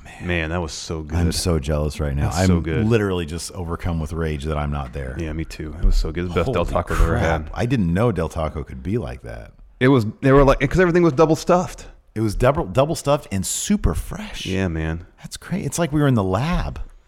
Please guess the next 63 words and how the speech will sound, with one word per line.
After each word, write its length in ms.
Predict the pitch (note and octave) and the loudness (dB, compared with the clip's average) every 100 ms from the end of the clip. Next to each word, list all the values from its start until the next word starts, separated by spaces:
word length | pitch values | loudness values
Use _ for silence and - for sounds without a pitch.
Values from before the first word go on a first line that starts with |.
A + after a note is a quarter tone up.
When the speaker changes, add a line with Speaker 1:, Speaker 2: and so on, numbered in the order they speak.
| - _ _ | -20 _ _
Speaker 1:
right? 140 | F#2+ | 0
Speaker 2:
Yeah, 60 | E3+ | 2
it 0 | |
Speaker 1:
When 80 | - | 2
they're 120 | E3 F#3 | 4 6
Speaker 2:
was. 180 | E3+ - | 6 4
Speaker 1:
concocting 560 | G#2+ - F3+ - B2+ | 0 0 -4 0 0
that 160 | D#2+ D2 | 2 2
Speaker 2:
Yeah, 100 | D#3 | 2
Speaker 1:
stuff. 220 | D2+ C2+ | 2 0
Speaker 2:
it 40 | A#2+ | 2
was. 220 | C3 G#2+ | 4 4
It 60 | G#2 | 4
was 120 | G#2+ | 4
like 180 | G#2+ F#2 | 4 6
the 100 | G2+ | 6
orig-, 180 | A2+ - | 4 2
it 40 | A2 | 2
was 120 | G2+ | 4
like 160 | G#2 - | 2 2
their, 240 | G#2 G2 | 2 2
uh, 140 | F#2 F2 | 2 2
their, 460 | F#2+ F#2 F2+ F2 | 2 4 4 4
uh, 120 | E2+ E2+ | 2 2
their, 300 | E2+ E2+ E2 | 0 -2 -2
their 240 | F#2 F2+ | -2 2
R 160 | G#2+ A2 | 4 4
and 100 | G2+ | 4
D 100 | B2 | 0
kitchen. 380 | - F#2 E2 - - G#2 | 0 -4 -4 -16 -18 -16
Speaker 1:
Oh, 200 | F#2 B1+ B1+ C#2 | -14 -14 -14 -14
man. 280 | F#2+ F#2 C2 B1+ - - - _ _ - | -12 -10 -12 -16 -20 -20 -20 _ _ -20
<laughs> 140 | G2 | -16
Exactly. 840 | A#2 - - - A2+ _ A2+ A2+ | -16 -16 -18 -16 -16 _ -16 -14
Speaker 2:
It 60 | B1 | -8
was 140 | A#2+ | -8
great. 400 | G2+ G#2 A#2+ - - | -4 0 0 0 -6
Speaker 1:
Jeremy, 400 | A2 C#3 F2+ C#2+ | -4 -2 -4 -6
enjoy 400 | D2+ C#2 A2 G2+ | -8 -4 -2 -2
it. 260 | C2+ - - | -4 -10 0
Speaker 2:
Yeah, 200 | G#2+ F#2+ | 2 4
man. 340 | D#2+ D#2+ D#2+ | 2 0 -2
Speaker 1:
We 80 | D2 | -6
have 100 | B2+ | -8
to 60 | D2+ | -8
buy 180 | C#2 C#2 | -10 -10
some 160 | - | -10
real 200 | C2+ D2+ | -12 -12
estate 260 | C2+ C2+ B1 | -12 -14 -16
there 140 | B1+ | -16
in 80 | B1+ | -16
Barstow. 420 | A#1+ A#1+ - - F#5 | -16 -16 -14 -16 -14
<laughs> 60 | - - - _ _ _ _ - | -16 -18 -20 _ _ _ _ -4
Speaker 2:
Well, 100 | A#2+ | -2
I'm 40 | |
sure 140 | - D3 | 2 2
we 60 | |
can 60 | G#2 | 2
get 100 | F2+ | 0
it 20 | |
for 80 | E2 | -2
pretty 220 | - E2+ | -6 -6
cheap. 320 | - E2 D2 | -6 -8 -8